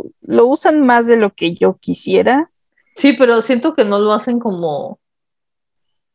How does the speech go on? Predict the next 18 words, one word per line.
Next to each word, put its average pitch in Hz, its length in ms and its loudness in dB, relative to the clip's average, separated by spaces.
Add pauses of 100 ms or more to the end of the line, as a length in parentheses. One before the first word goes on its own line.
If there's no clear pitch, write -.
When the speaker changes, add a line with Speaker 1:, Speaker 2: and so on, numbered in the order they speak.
(160)
Speaker 2:
no 240 160 0
sé, 247 400 0
o 214 100 -4
sea, 214 120 0
es 202 80 -12
como, 190 600 -2 (1120)
este, 190 960 -2 (1700)
un 226 140 -4
poco 254 280 0
más 226 500 -4 (340)
diferente. 170 880 -4 (480)
O 208 80 -8
sea, 202 120 0
por 196 120 -2
ejemplo, 214 300 0
esa 247 160 0
escena 208 300 -2
del, 165 500 -4